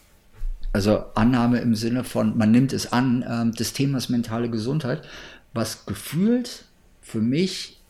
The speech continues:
im Jahre zweitausendsechzehn, siebzehn, achtzehn bis neunzehn, wo ich diesen Lauf gestartet habe,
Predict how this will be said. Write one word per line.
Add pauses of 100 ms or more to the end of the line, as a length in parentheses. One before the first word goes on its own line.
im
Jahre
zweitausendsechzehn,
siebzehn,
achtzehn
bis
neunzehn,
wo
ich
diesen
Lauf
gestartet
habe,